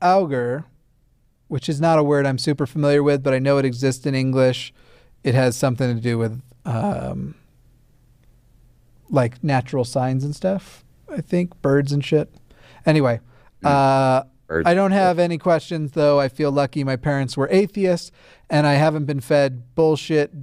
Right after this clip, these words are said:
Speaker 1: being young. I sent another message just to hear you try again.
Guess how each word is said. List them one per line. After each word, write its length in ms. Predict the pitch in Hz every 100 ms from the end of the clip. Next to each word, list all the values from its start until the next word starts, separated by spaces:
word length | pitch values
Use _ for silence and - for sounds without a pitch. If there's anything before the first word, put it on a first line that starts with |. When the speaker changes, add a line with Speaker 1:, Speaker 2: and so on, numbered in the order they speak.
| 131 _ -
Speaker 1:
being 580 | 147 151 151 147 139 135
young. 600 | 131 147 165 190 220 233 - _ - -
I 40 |
sent 260 | 143 196 185
another 300 | 180 170 170
message 640 | 160 156 143 160 143 123 -
just 280 | 156 143 -
to 80 |
hear 200 | 135 151
you 160 | 143 131
try 240 | - 135
again. 460 | 123 123 123 123 131